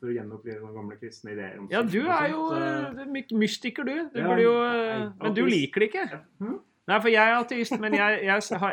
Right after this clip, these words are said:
Speaker 2: enorm sans for den, eh, hva man skal si, jeg, jeg vil også ha en annen form for moralsk orden i
Speaker 1: Ja, men
Speaker 2: universet.
Speaker 1: jeg,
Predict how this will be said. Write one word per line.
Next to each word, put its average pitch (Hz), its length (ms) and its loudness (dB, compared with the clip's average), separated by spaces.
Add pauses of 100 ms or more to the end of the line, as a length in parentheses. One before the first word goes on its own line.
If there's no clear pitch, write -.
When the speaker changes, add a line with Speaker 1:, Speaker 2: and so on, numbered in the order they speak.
Speaker 2:
enorm 190 400 4
sans 202 420 -4
for 196 140 -6
den, 185 240 -2
eh, 180 480 2
hva 175 80 -4
man 170 80 -4
skal - 160 -10
si, 170 180 -2
jeg, 165 440 0
jeg 170 100 -2
vil 170 180 0
også 180 220 -4
ha 175 80 0
en 170 80 -6
annen 170 100 -4
form 151 220 -6
for 156 80 -8
moralsk 151 480 -4
orden 120 180 -4
i 135 80 -4
Speaker 1:
Ja, 151 60 -2
men 151 80 -2
Speaker 2:
universet. 190 340 0
Speaker 1:
jeg, 180 160 -2